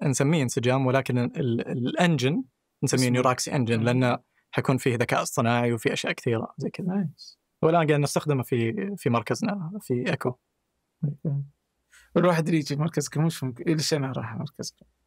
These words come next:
Speaker 1: الآن، يعني، إحنا على، على مراحل قاعد نبني المركز. آه، المرحلة اللي إحنا فيها الآن علاج طبيعي. تجي تبي تسوي صيانة لجسمك.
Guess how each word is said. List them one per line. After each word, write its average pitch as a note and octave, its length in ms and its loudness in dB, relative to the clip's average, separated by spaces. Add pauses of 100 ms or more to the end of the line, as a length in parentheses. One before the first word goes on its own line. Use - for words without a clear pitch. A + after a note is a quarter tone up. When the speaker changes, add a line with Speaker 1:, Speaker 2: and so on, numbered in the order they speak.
(280)
Speaker 1:
الآن، F#3 540 4
يعني، C#3 180 4
إحنا D3 180 2
على، C3+ 280 4
على C3+ 320 2
مراحل C#3 360 2
قاعد C3 140 0
نبني B2 220 2
المركز. - 540 -4 (440)
آه، B2+ 140 4
المرحلة D3+ 320 4
اللي C#3+ 100 4
إحنا D3 160 0
فيها C#3 180 2
الآن F#3 420 0 (320)
علاج C3+ 240 2
طبيعي. B2+ 340 -6 (680)
تجي G#3+ 340 0 (440)
تبي D3+ 140 2
تسوي C#3+ 180 2
صيانة B2+ 320 2
لجسمك. - 440 -6